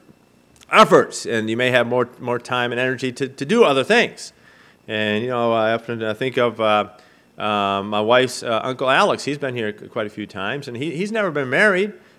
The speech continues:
but he, you know, he loves the Lord. Um, he's not married because he's been forbidden, forbidden to me-, be married, but it's because God never led him to that,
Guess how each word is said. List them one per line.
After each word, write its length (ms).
but 140
he, 240
you 60
know, 100
he 140
loves 280
the 60
Lord. 420
Um, 360
he's 160
not 200
married 300
because 260
he's 100
been 120
forbidden, 840
forbidden 520
to 100
me-, 240
be 240
married, 420
but 120
it's 100
because 260
God 380
never 260
led 320
him 220
to 140
that, 420